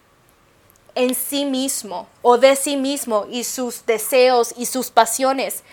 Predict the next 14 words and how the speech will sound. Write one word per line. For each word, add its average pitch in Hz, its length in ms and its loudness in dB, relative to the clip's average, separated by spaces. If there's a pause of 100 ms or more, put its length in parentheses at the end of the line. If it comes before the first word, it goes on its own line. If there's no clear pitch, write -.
(220)
sino 311 360 6
que 359 100 8
les 302 180 8
da 302 160 10
rienda 285 380 4
suelta, 277 720 2
está 294 800 4
expuesto 247 1120 0 (340)
al 254 160 8
enemigo 254 540 2
de 262 100 0
nuestra 247 480 0
alma, 240 640 -4 (240)
Satanás. 233 1000 -2